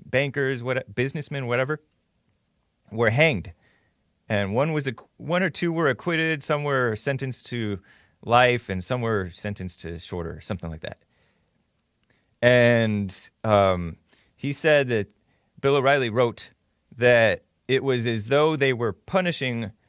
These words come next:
these guys for crimes that other people committed. And I think that's true. And the other thing is, like, we've seen courts become more and more, even in the United States,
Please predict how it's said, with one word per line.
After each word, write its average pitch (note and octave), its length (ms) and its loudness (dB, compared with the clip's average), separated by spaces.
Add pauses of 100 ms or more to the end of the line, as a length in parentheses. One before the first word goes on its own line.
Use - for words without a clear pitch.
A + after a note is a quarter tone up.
(160)
these E3+ 380 -2
guys G#2 580 2 (480)
for A2+ 160 -6
crimes C3+ 380 0
that A2 140 2
other C#3 240 4
people A2 280 -4
committed. G2 460 -4 (260)
And A2+ 100 -2
I D#3 80 2
think B2+ 200 -8
that's F2 180 -8
true. F2 300 -6 (920)
And A#2 160 0
the B2 100 2
other D3+ 160 2
thing C3 260 -4
is, B2+ 400 -2
like, G2+ 460 -2 (800)
we've C3 280 -4
seen D3 500 -6
courts - 540 -4 (260)
become B2+ 340 -4
more B2 460 -2
and A#2 220 -4
more, A#2 400 -4
even B2 240 -6
in A#2 100 -4
the A2 60 -4
United G#2+ 400 -2
States, - 520 -6